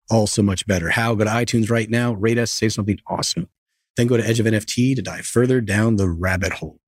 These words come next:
And remember, we always invite you to co-create and build with us at Edge of N F T. We're unlocking a whole new way to connect and collaborate with us through our own N F T drop,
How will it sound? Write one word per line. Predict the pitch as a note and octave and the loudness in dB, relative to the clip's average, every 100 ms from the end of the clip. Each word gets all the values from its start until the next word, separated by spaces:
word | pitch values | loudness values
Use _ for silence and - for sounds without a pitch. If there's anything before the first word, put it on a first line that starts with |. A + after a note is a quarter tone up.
| _ _ - | _ _ -2
And | A#2 | 0
remember, | A#2+ C3+ A2+ | 2 2 0
we | G2+ | -2
always | G2+ B2 D3 | 0 2 2
invite | B2 A#2 A#2 | 2 0 0
you | G#2+ | -2
to | |
co-create | F#2 B2 A2+ B2+ B2 | 0 -2 0 0 0
and | G2+ G2 | 0 0
build | B2+ C3 | 0 2
with | A#2+ | 2
us | A#2+ A2 | 0 0
at | |
Edge | G#2 G#2 | 0 2
of | G#2 | 0
N | G2+ | -2
F | - | -4
T. | - A#2+ F#2 | -2 0 0
We're | F2+ - | -2 0
unlocking | C3 B2+ B2 G2+ | 0 0 0 -2
a | F#2 | -4
whole | - D#3+ | 0 2
new | D#3+ C3 | 2 2
way | B2+ | 0
to | A2+ | 0
connect | - A2 A2+ - | 0 0 0 -2
and | F#2 | -6
collaborate | - A2+ A2 G#2 | -2 0 0 0
with | G#2 G2 | 0 0
us | G2 | 0
through | G2+ | -2
our | F#2+ - | -2 0
own | A#2 A#2 | 2 2
N | G#2 | 0
F | - | 0
T | - | 0
drop, | C3+ B2+ B2 | 2 0 -2